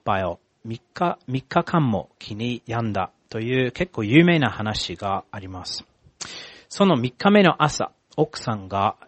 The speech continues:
喪服を着てルタの書斎に入ってきた、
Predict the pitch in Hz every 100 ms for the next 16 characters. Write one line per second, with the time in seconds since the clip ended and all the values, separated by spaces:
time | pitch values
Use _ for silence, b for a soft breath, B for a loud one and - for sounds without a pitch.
0 | _ _ _ _ _ _ _ 151 175 160
1 | 123 - 98 - - 113 113 - - 151
2 | 175 175 170 208 - 123 101 98 95 -
3 | 170 156 _ - 95 - - 87